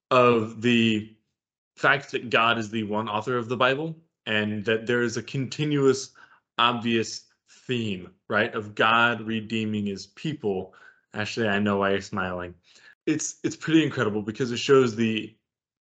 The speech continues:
infallibility, the inerrancy, the, the splendor, and the interconnectedness of God's word, right? The fact that we can,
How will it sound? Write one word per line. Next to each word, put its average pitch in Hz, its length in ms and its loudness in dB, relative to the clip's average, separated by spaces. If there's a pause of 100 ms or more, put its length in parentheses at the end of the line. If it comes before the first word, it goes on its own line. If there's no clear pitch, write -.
(260)
infallibility, 117 920 2
the 107 200 -2
inerrancy, 104 720 -2
the, 98 520 -4 (500)
the - 80 -6
splendor, 120 920 0
and 107 220 0
the 110 80 -2
interconnectedness 110 1000 -2
of 98 200 -6
God's 95 420 0
word, 92 320 -6
right? 98 280 0
The 110 80 -6
fact 107 260 -2
that 120 100 -4
we 123 140 -2
can, 123 300 0